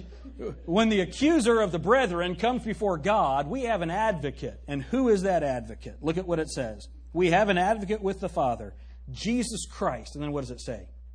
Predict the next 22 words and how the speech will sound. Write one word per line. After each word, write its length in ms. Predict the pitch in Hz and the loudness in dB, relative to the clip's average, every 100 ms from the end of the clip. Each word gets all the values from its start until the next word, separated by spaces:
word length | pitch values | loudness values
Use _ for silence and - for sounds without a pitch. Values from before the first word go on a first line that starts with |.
| - - - - - - - | -18 -18 -18 -18 -18 -18 -14
"The 100 | 117 | -14
righteous." 640 | 90 80 82 80 78 - - - - - - - - | -14 -16 -16 -16 -14 -14 -14 -18 -18 -18 -18 -18 -10
You 100 | 135 | -8
see, 160 | 175 | -4
you 160 | 160 175 | -2 -2
don't 160 | 214 180 | -2 -4
stand 300 | - 185 165 | -4 -2 -2
before 260 | 156 151 | -4 -4
God 320 | 131 151 143 | 0 0 0
in 100 | 131 | -2
your 200 | 123 135 | -4 -2
righteousness. 640 | 131 117 113 113 - 113 - | -4 -6 -10 -14 -14 -14 -12
You 100 | 160 | -10
stand 260 | 165 156 | -10 -10
before 300 | 139 127 131 | -10 -10 -10
God 320 | 117 120 120 117 | -8 -8 -8 -8
in 80 | |
the 80 | 110 | -12
righteousness 560 | 104 117 117 117 123 110 | -10 -10 -12 -14 -16 -16
of 100 | 107 | -14
Jesus 380 | 120 113 110 - | -12 -10 -12 -14
Christ. 400 | 120 98 95 | -16 -16 -16